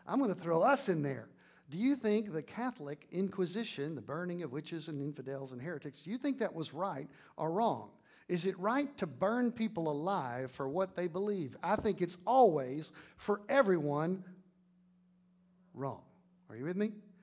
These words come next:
And I think my atheist friend's gonna agree wholeheartedly now. I'm putting myself in there. Next slide. This is a little bit hard. Some of you saw the movie Spotlight. Some of you did not. It was one of the hardest movies I've watched in the last year.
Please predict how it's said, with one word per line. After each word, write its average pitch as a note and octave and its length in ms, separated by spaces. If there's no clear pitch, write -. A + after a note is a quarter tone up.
And B2+ 100
I C#3 60
think E3+ 220
my D3 140
atheist D3+ 340
friend's C3+ 260
gonna A#2 140
agree C3+ 340
wholeheartedly B2+ 640
now. D3 220
I'm C3+ 60
putting - 180
myself F3 380
in A2 60
there. G#2 80
Next D3 220
slide. G2+ 220
This E3+ 120
is C#3 120
a - 20
little D3 100
bit C#3 100
hard. D#3+ 140
Some A#3+ 200
of A3 40
you F#3+ 80
saw F#3+ 220
the E3+ 100
movie D#3+ 260
Spotlight. E3+ 720
Some D#3 160
of C#3 80
you C3+ 40
did A#2+ 180
not. D3+ 360
It - 80
was C3 220
one D3 100
of C3 80
the - 80
hardest D#3+ 360
movies C#3 500
I've B2+ 180
watched D3 420
in B2+ 80
the B2+ 40
last A#2+ 320
year. B2+ 220